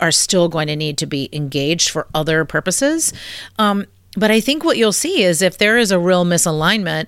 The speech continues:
of the interests of these companies with efforts to, you know, try to deny, that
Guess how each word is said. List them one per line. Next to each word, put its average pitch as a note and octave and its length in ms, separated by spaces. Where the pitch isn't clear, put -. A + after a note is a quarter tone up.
of D#3 460
the D#3 100
interests D#3+ 720
of D#3+ 360
these E3 240
companies D#3+ 680
with D#3+ 440
efforts - 500
to, D#3 520
you F#3 80
know, D3 100
try F3 180
to D#3 140
deny, D#3 580
that D#3+ 300